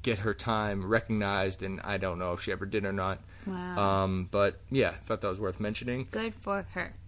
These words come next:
Speaker 1: And then the last thing is that the average runner burns twenty-six hundred calories during a marathon.
Speaker 2: Wow.
Speaker 1: Which honestly sounds low to me.
Speaker 2: Uh, well, I don't know.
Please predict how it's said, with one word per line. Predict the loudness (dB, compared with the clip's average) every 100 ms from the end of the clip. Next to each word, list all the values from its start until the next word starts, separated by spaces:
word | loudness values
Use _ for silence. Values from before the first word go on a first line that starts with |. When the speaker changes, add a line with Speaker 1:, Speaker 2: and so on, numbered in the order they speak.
| -4
Speaker 1:
And | 0 4
then | 4
the | 4
last | 6 6 6 4
thing | 2 2 0 -2
is | -2 -2 0
that | 0 0
the | -6 -8 -6
average | 0 2 4 2 2
runner | 2 4 4 4 0 -6 -16 -12
burns | -4 0 4 4 4 2 0 -6 -10 -6
twenty-six | -2 0 0 0 2 0 -2 -8 -12 -8
hundred | 0 2 4 0 0
calories | 0 2 2 0 -2 -2 -6
during | -2 0 0 -2
a |
marathon. | -6 -6 -8 -4
Speaker 2:
Wow. | -2 0 -2 -4 -6
Speaker 1:
Which | -2
honestly | 2 4 4 2 0
sounds | 0 0 2 0 0
low | -2 0 -2
to | -6 -10
me. | -10 -10 -16 -18 -16 -16 -10
Speaker 2:
Uh, | -4 -2 0 -2 -6 -12 -8
well, | 2 4 4 4 0 -6 -14 -16 -8
I | -4
don't | -2 -2
know. | -4